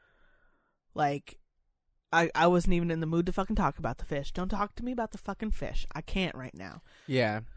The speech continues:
Speaker 2: 'cause it's, it is fucked up 'cause you, it's just such a disregard. It's like, eh, it's not that big of a deal.
Speaker 1: Absolute disrefucking guard.
Speaker 2: <clears throat> And even if,
Speaker 1: Absolute.
Speaker 2: even if you don't care, even if you have, even if you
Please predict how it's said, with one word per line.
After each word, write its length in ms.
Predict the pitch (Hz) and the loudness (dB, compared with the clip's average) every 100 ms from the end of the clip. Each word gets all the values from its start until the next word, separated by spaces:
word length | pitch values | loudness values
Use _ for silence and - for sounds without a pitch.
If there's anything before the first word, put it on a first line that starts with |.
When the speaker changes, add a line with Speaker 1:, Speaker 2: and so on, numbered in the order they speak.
| - - | -16 -4
Speaker 2:
'cause 180 | 165 160 | -2 0
it's, 280 | 180 - 190 | -2 -4 -2
it 60 | |
is 520 | 170 175 180 170 - - | 2 6 6 4 -2 -10
fucked 380 | - - 113 - | -4 0 0 -2
up 180 | 101 - | -6 -4
'cause 160 | 127 123 | -6 -2
you, 120 | 120 | -2
it's 180 | 120 123 | -2 -2
just 180 | 135 - | -4 -2
such 200 | 135 120 | -2 -2
a 100 | 117 | -2
disregard. 800 | 117 113 110 113 101 101 95 92 - _ _ | 0 -2 0 -4 -2 0 -2 -6 -16 _ _
It's 80 | - | -6
like, 140 | 180 - | -4 -2
eh, 240 | 196 190 170 - | 0 0 -2 -6
it's 100 | - | 0
not 180 | 311 302 | 6 6
that 100 | 214 | 6
big 120 | 220 | 2
of 20 | |
a 20 | 208 | 6
deal. 80 | 220 | 6
Speaker 1:
Absolute 600 | 202 208 220 233 240 240 190 _ | 6 4 4 6 4 0 -8 _
disrefucking 1300 | 220 214 214 - 214 196 - 185 175 - 185 175 170 | 8 8 6 2 0 0 0 0 0 -2 -6 -6 -2
guard. 440 | 151 131 120 160 | 0 2 0 -4
Speaker 2:
<clears throat> 40 | - | -4
And 140 | 208 | 2
even 260 | 240 254 247 | 6 6 4
if, 60 | 226 | 0
Speaker 1:
Absolute. 300 | 240 208 185 | -2 2 2
Speaker 2:
even 140 | 196 | 2
if 140 | 175 151 | 0 0
you 140 | 135 | 2
don't 240 | 131 160 - | 2 0 0
care, 340 | 123 139 175 - - - - _ _ _ - - | 2 2 0 -8 -12 -16 -20 _ _ _ -18 -2
even 200 | 147 156 | 4 4
if 100 | 127 | 2
you 360 | 113 123 123 110 | 2 0 0 -2
have, 360 | 117 123 110 - | 4 4 4 -2
even 220 | 165 165 | 0 0
if 80 | 151 | -2
you 420 | 123 170 185 151 | -2 -2 -2 -6